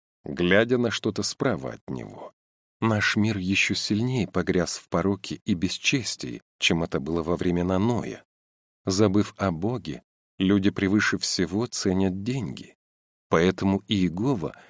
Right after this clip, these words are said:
готовит новое наказание человечеству. Но на этот раз мир будет не смыт бурными водами,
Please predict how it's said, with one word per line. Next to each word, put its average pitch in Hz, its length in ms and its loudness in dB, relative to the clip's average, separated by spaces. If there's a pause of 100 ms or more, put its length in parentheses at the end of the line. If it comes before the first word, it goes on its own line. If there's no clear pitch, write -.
(160)
готовит 107 580 0
новое 131 320 4
наказание 69 640 -2
человечеству. 67 960 -6 (460)
Но 113 220 6
на 113 200 4
этот - 280 -2
раз 92 320 0
мир 98 200 4
будет 90 360 2
не 95 100 4
смыт 151 300 2
бурными 90 480 0
водами, 64 640 -6